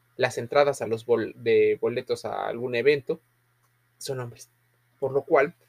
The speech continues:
el sector femenino se había convertido en una situación a, a buscar. ¿Por qué? Pues porque es el cincuenta por ciento de la población y porque muchas de las chicas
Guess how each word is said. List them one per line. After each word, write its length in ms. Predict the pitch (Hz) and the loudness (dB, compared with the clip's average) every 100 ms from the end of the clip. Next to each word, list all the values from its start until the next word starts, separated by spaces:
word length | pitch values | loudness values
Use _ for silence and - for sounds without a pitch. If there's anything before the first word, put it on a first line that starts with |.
| _ _ _ _ - | _ _ _ _ -6
el 160 | 147 | -6
sector 340 | - 160 - 190 | -4 0 2 4
femenino 640 | 214 202 170 147 123 120 _ _ | 4 4 0 -6 -12 -14 _ _
se 140 | - | -4
había 180 | 127 147 | -2 -2
convertido 800 | - 175 160 135 - 135 147 - _ - | -2 -2 0 -2 -4 -2 -2 -4 _ -10
en 240 | 156 156 196 | -8 -4 -4
una 200 | 214 214 | -2 -4
situación 800 | - - 131 120 - 135 156 170 _ _ _ _ _ _ _ _ 120 | -8 -8 -6 -6 -4 -2 -2 -6 _ _ _ _ _ _ _ _ -6
a, 480 | 120 120 117 113 _ _ _ _ _ | -4 -4 -4 -8 _ _ _ _ _
a 100 | - 123 | -14 -12
buscar. 460 | 139 - 147 - _ _ _ _ _ _ _ | -14 -8 -8 -8 _ _ _ _ _ _ _
¿Por 200 | - - | -10 -6
qué? 180 | 233 311 _ - | -6 -8 _ -14
Pues 240 | 135 - | -14 -12
porque 360 | - 120 117 127 | -10 -8 -2 -4
es 140 | - | -2
el 120 | 123 | -6
cincuenta 500 | 117 113 117 131 123 | -6 -6 -2 -2 -2
por 180 | - 107 | -8 -8
ciento 280 | 117 110 101 | -6 -4 -4
de 100 | 98 | -4
la 160 | 98 - | -8 -6
población 560 | 107 113 - 117 123 - | -4 -4 -4 -4 -4 -10
y 100 | - | -10
porque 300 | 107 - 107 | -10 -10 -10
muchas 380 | 131 - 139 | -10 -10 -8
de 100 | 117 | -6
las 160 | 104 113 | -6 -8
chicas 380 | - - 131 | -16 -8 -8